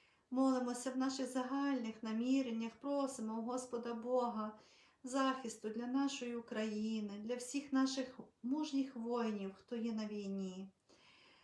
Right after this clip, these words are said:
Молимося про відступлення поширення пандемії коронавірусу. Молимося, просимо захисту для всіх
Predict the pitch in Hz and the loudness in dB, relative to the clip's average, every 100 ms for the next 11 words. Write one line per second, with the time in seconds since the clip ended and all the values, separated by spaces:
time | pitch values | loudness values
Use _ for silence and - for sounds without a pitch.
0 | _ - 262 254 233 233 - 247 - 247 | _ 0 4 4 2 -2 -2 -2 0 -2
1 | 240 - 285 277 254 240 233 226 233 226 | -2 -4 -6 0 0 0 -2 -4 -4 -6
2 | 247 233 226 220 220 214 214 214 214 - | -2 0 0 -2 -4 -4 -2 -2 -2 -2
3 | 196 208 196 196 202 185 196 - 220 226 | -4 -4 -6 -2 -2 -2 -8 -12 -10 -8
4 | 247 254 226 220 220 233 247 240 247 233 | -2 -2 0 -2 -4 -6 -4 -4 -4 -4
5 | 226 254 247 233 - 208 220 220 - | -2 -4 -4 -8 -6 -4 -4 -6 -10